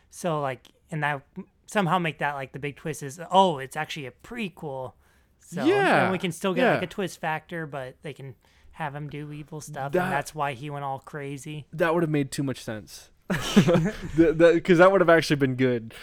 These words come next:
Speaker 1: Yeah,
Speaker 2: Uh,
Speaker 1: because that's w-, what my theory was when I heard that there was a sequel. No one, like, took it seriously. Twitter.
Speaker 2: Yeah.
Speaker 1: But I was like, that's why I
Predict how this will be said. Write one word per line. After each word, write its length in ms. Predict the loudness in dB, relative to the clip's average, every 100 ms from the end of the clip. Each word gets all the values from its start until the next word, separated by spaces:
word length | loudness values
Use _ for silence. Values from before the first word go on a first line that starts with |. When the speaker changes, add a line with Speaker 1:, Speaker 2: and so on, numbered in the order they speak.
| -12
Speaker 1:
Yeah, 240 | -8 -6 -4
Speaker 2:
Uh, 20 |
Speaker 1:
because 200 | -2 0
that's 220 | 0 0
w-, 200 | -4 -6
what 140 | -2 0
my 140 | 0
theory 360 | -4 -4 -4 -4
was 220 | -6 -6
when 120 | -8
I 80 | -8
heard 240 | -6 -8 -8
that 140 | -10
there 120 | -8 -8
was 120 | -8
a 20 |
sequel. 500 | -12 -10 -6 -6 -8 -16 -20 -14
No 320 | -8 -4 -4
one, 200 | -4 -8
like, 160 | -10 -12
took 140 | -14
it 100 | -14
seriously. 760 | -10 -10 -10 -12 -12 -10 -10 -14
Twitter. 840 | -18 -14 -10 -10 -8 -8 -8 -10 -12 -8
Speaker 2:
Yeah. 340 | -2 2 4 2
Speaker 1:
But 240 | 0 -2 -4
I 200 | -4 -4
was 120 | -6
like, 140 | -8
that's 220 | -6 -6 -6
why 240 | -4
I 60 | -4